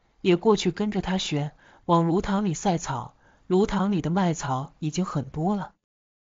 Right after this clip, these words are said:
婆婆的脸色有些不好，“我叫你做饭，不是烧火。”“妈，做饭我才开始学呢，还不太会。”在婆婆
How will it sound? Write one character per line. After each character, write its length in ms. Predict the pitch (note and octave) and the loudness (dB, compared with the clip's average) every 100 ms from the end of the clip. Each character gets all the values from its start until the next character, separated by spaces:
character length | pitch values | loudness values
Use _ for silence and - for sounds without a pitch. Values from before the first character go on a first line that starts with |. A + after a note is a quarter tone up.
| _ | _
婆 200 | - A3 | 2 2
婆 140 | A#3+ C4+ | 4 2
的 100 | A3+ | 2
脸 240 | E3+ D#3+ | 2 0
色 140 | - | 0
有 120 | F3+ D3 | 0 0
些 140 | F3+ | -2
不 140 | E3+ | -4
好 360 | F#3 C#3+ B2+ - _ _ _ | -6 -6 -10 -12 _ _ _
，“我 120 | F3 | 2
叫 180 | F3 A3+ | 4 2
你 100 | D#3+ | 0
做 200 | - F3+ | 0 -2
饭， 280 | D#3+ E3+ - _ _ _ | 0 -2 -4 _ _ _
不 140 | F3+ | -2
是 100 | F3 | 0
烧 240 | F#3 G#3 G#3 | 2 2 0
火。 320 | - - - _ _ _ _ _ _ | -2 -14 -16 _ _ _ _ _ _
”“妈， 320 | A#3+ B3+ C4+ - _ _ - | 2 4 4 -2 _ _ 0
做 180 | C#4+ | 2
饭 240 | C4+ C4+ G#3 | 6 6 6
我 140 | D#3 | 2
才 160 | - F3+ | 0 -2
开 160 | A3 | -2
始 140 | G#3+ D#3+ | -2 -2
学 260 | - C3+ | -2 -4
呢， 180 | D3 D#3+ - _ _ | -4 -6 -8 _ _
还 160 | _ A#3 | _ 0
不 100 | A#3 | 0
太 220 | B3+ A#3+ | 0 0
会。” 300 | F#3+ F#3 D3+ _ _ _ | 2 -2 -2 _ _ _
在 160 | - A#3+ | 0 2
婆 240 | - E3 | 2 0
婆 320 | E3 G3+ D#3+ | 2 0 0